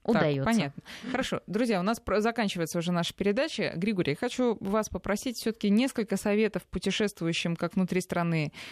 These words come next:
Speaker 1: э, как диким образом, так и за её пределы, диким и организованным. Да, вот, э, несколько советов, чтобы не попасть в просак, не оказаться в сложной ситуации по своей же собственной вине.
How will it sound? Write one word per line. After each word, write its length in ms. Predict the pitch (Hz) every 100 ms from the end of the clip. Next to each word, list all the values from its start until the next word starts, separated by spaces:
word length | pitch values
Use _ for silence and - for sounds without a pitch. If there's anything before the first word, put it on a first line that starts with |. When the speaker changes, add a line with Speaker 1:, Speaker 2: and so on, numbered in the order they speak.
| - -
Speaker 1:
э, 180 | - 135
как 220 | - 185
диким 320 | 190 226 220 190
образом, 380 | 170 170 170
так 220 | 165 185 190
и 220 | 185 156
за 160 | 165
её 200 | 180 175
пределы, 680 | 165 180 165 180 160 151 135 -
диким 540 | 156 147 160 175 165 165
и 40 |
организованным. 840 | 160 156 165 165 262 240 190 143 - - -
Да, 320 | 190 208 208 -
вот, 320 | 185 208 -
э, 240 | 196 196 175
несколько 340 | 220 262 -
советов, 340 | 220 240 285 233
чтобы 200 | 196 196
не 100 | 202
попасть 340 | 190 202 -
в 60 | -
просак, 380 | 180 - 196
не 80 | 175
оказаться 380 | 160 170 170 -
в 40 | -
сложной 280 | 170 165 151
ситуации 480 | - 156 156 - -
по 140 | 165
своей 220 | 160 156
же 60 | 147
собственной 340 | - - 151 143
вине. 200 | 139